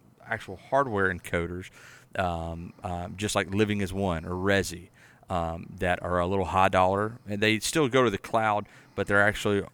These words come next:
hardware encoders that are sitting in your tech booth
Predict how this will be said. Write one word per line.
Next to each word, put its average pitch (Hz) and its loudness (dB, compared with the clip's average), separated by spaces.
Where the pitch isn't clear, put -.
hardware 95 6
encoders 90 -4
that 90 2
are 90 2
sitting 104 0
in 98 0
your 90 -4
tech 98 0
booth 92 -4